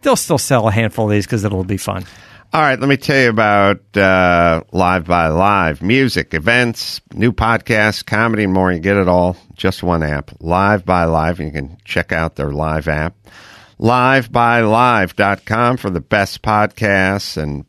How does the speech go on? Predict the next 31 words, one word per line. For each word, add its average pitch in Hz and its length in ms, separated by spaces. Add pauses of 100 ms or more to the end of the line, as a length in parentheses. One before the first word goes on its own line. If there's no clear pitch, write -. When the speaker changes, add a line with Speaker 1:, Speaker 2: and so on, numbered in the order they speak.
(140)
Speaker 2:
personalized 104 720
music 101 400
stations 104 680
created 90 360
by 78 140
actual, 82 520 (420)
curated, 87 520
I 73 80
should 76 160
say, 82 120
by 78 180
actual 73 560
human 76 280
beings, 76 400
all, 82 320 (720)
um, 123 480 (160)
and 156 460
major 117 400
music 123 420
festivals 123 800
and 76 160
sporting 127 480
events 110 800
and 69 280
exclusive - 600
concerts, 113 680
just - 240
three 151 220
ninety-nine 98 580
per 87 140
month. 80 280